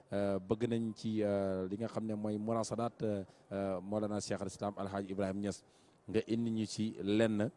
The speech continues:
euh, waaye itam da nga ñëw ci li nga xam ne mooy tawjihaat yooyu nga xam ne amoon nga loo ci junj,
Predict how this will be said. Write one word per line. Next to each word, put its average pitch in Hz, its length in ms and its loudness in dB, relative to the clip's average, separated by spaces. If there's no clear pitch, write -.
euh, 101 80 0
waaye 113 240 4
itam 120 260 2
da 107 100 2
nga 117 100 2
ñëw 117 200 4
ci - 120 -4
li 113 80 2
nga 113 100 -2
xam 110 140 -4
ne 110 60 0
mooy 110 160 2
tawjihaat 107 460 2
yooyu 107 160 4
nga 107 80 0
xam 104 160 -2
ne 107 220 0
amoon 123 200 4
nga 110 100 6
loo 107 120 8
ci 104 160 2
junj, 98 300 4